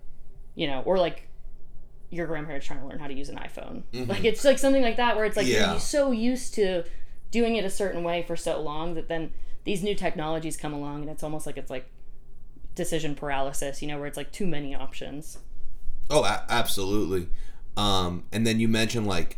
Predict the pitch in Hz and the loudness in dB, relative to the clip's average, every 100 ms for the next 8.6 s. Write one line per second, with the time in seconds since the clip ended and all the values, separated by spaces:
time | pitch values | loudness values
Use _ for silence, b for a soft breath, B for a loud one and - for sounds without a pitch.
0 | - 117 135 123 127 120 147 127 110 107 | -2 2 2 4 2 4 4 4 2 0
1 | 92 95 90 - 92 85 80 - - - | 2 2 4 4 4 2 2 2 0 -2
2 | - - - 92 95 101 - 87 82 80 | 0 2 2 2 0 0 -2 -2 -2 -2
3 | 85 85 85 92 85 82 80 - 110 143 | -2 -2 -2 -2 -4 -4 -4 0 0 2
4 | 151 107 101 113 123 - 95 98 92 87 | 2 2 2 0 0 -2 -2 0 0 0
5 | 82 82 76 - - - 120 131 151 147 | 2 2 2 2 0 2 4 6 4 4
6 | 135 139 107 92 87 - 92 85 87 110 | 4 4 4 2 -2 0 0 0 -2 -2
7 | 104 107 - 170 143 - - - 127 98 | -2 0 2 4 4 2 2 2 0 0
8 | 82 101 98 82 80 | -2 -4 -4 -4 -4